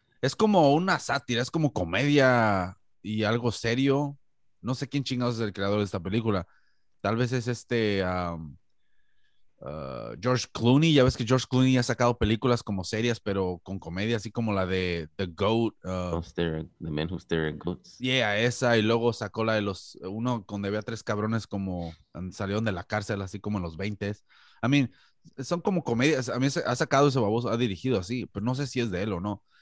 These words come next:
Speaker 1: Pero anyways, el pedo es de que esa película creo que va a salir, es de Netflix, pero no sé si él la dirigió, no sé cómo está el pedo. Pero anyways, el pedo es de que me saqué de onda porque miré que iba a ser de Netflix y pensé que le iban a poner directamente a Netflix y parece que va a estar como,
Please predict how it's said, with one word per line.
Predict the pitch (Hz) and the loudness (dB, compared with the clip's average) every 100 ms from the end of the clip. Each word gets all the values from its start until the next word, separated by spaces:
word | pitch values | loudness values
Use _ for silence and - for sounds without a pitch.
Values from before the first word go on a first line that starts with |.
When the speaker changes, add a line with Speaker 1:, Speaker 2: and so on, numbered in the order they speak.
| - | 0
Speaker 1:
Pero | 123 156 | 4 6
anyways, | 139 110 - _ _ _ - | 6 4 2 _ _ _ -2
el | 123 | 0
pedo | 139 156 | 4 4
es | 147 | 4
de | 151 | 2
que | 123 110 90 - _ _ _ _ _ _ _ _ _ - | 2 0 -2 -8 _ _ _ _ _ _ _ _ _ -4
esa | 113 - | -2 2
película | 127 120 131 113 | 2 4 4 4
creo | 123 | 2
que | 135 | 2
va | 127 | 2
a | |
salir, | 131 117 127 | 2 2 4
es | 120 98 113 | 4 2 2
de | 117 | 2
Netflix, | 110 - 92 78 - - _ _ _ _ _ - 87 | 2 0 -4 -6 -10 -20 _ _ _ _ _ -14 -4
pero | 95 | -2
no | 107 | 0
sé | 113 120 | -2 -2
si | 120 | 0
él | |
la | 117 | 0
dirigió, | 95 80 - 107 | -2 -6 -8 -8
no | |
sé | 92 110 | -8 -10
cómo | 101 | -12
está | - | -14
el | - | -18
pedo. | - - - | -18 -16 -2
Pero | 123 | 0
anyways, | 123 90 - - _ - | 2 0 -6 -18 _ -10
el | 101 | -4
pedo | 120 127 | 0 0
es | 110 | 0
de | 110 | -4
que | - 90 - _ _ _ _ - | -4 -8 -10 _ _ _ _ -10
me | 95 | -8
saqué | 104 - | -6 0
de | 120 | 2
onda | 127 117 | 2 2
porque | 98 - 98 87 - _ - | -2 -2 -4 -6 -8 _ -8
miré | 104 110 | -4 -2
que | - | 2
iba | 123 | 2
a | 117 | 2
ser | 123 | 2
de | 101 | 2
Netflix | 107 123 139 143 - | 0 0 0 -2 -2
y | |
pensé | - 101 | -6 -6
que | 107 | -2
le | 117 | 0
iban | 110 | 0
a | 107 | 0
poner | 101 107 | -2 -2
directamente | 98 98 120 - 127 120 | -2 -4 -4 -4 -2 -2
a | 123 | -4
Netflix | 123 - 127 135 - | -4 -8 -12 -12 -14
y | 85 | -12
parece | 92 82 - | -8 -8 -8
que | 110 | -6
va | 101 | -6
a | |
estar | 98 117 - | -4 -6 -2
como, | 113 98 85 | -2 -2 -4